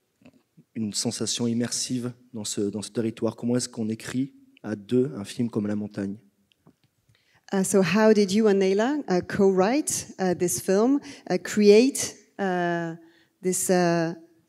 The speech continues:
Speaker 2: this script, uh, about, uh, this, uh, this discovery ? How did you convey this discovery, this sense of, uh,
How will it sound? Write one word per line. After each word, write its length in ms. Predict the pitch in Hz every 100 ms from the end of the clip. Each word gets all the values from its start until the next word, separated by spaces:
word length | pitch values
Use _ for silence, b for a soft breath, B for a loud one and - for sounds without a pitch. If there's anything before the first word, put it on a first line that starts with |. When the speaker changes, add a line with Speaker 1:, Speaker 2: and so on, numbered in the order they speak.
| _ _ _ _ _ -
Speaker 2:
this 200 | 190 -
script, 520 | - 190 196 196 -
uh, 200 | - 180 -
about, 400 | 180 175 175 -
uh, 200 | 175 170
this, 200 | 175 170
uh, 40 | 175 165
this 160 | 190
discovery ? 680 | 180 214 - 226 233 214 170
How 180 | 170 190
did 160 | 185
you 60 | 175
convey 400 | 180 196 170 190
this 180 | 185 175
discovery, 540 | 175 - 175 160 175
this 240 | 175 175 185
sense 220 | 185 180
of, 100 | 160 -
uh, 140 | 185